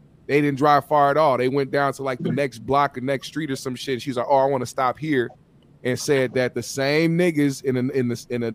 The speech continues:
Speaker 1: in a car, in a tinted car, pulled up to that spot and got out and went to the store he went to. So it's like, you gotta also realize when your girl ain't aware either. You don't want nobody like that around you. So regardless if
Speaker 2: Hell
Speaker 1: she
Speaker 2: no.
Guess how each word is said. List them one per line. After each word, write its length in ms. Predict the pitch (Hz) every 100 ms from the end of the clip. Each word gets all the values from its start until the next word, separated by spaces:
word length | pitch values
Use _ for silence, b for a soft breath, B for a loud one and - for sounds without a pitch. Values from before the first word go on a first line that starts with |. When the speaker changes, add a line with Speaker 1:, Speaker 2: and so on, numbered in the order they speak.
| 120
Speaker 1:
in 100 | 113
a 60 |
car, 340 | 107 - 151 135
in 60 |
a 60 | 117
tinted 380 | - 147 143 127
car, 400 | 151 143 120 117 113 _ _
pulled 320 | 151 156 151 156
up 180 | 135
to 80 | -
that 180 | 127 120
spot 340 | - 151 135 127
and 180 | 120
got 240 | 127 127 131
out 240 | 131 123
and 100 | 123
went 160 | 131 -
to 80 | 117
the 80 |
store 300 | 117 131 127
he 80 | 123
went 240 | 127 160 -
to. 220 | 110 101 _ _ _ _
So 200 | - 135
it's 120 | 135
like, 280 | 147 139 131 - - _ _ _ _ -
you 160 | 185 208
gotta 200 | 185 165
also 400 | 175 175 180 156
realize 580 | 165 196 170 156 139
when 100 | 139
your 140 | 147 143
girl 320 | 143 170 156
ain't 120 | 143
aware 380 | 131 147 143 127
either. 380 | 147 160 104 90 - _ _ -
You 100 | 175
don't 160 | 196
want 160 | 202 196
nobody 380 | 180 160 156 143
like 240 | 139 131
that 180 | 151 139
around 380 | 127 135 123 107
you. 80 | 104
So 180 | 127
regardless 500 | 120 113 151 190 170 185
if 100 | 175
Speaker 2:
Hell 160 | 165
Speaker 1:
she 40 | 175
Speaker 2:
no. 340 | 196 -